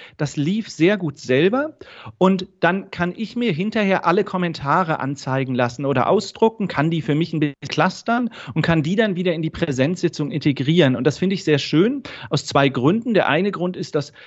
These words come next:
ganz klar die StudentInnen an andere Themen,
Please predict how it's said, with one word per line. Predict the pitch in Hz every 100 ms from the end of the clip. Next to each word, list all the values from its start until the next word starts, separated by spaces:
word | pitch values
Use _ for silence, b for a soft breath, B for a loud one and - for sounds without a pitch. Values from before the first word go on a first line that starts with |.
| B B -
ganz | 139 160
klar | 175
die | 151
StudentInnen | 151 - 135 139 170 - 165 156
an | - 143 - - - -
andere | 147 208 175 -
Themen, | 156 175 160 175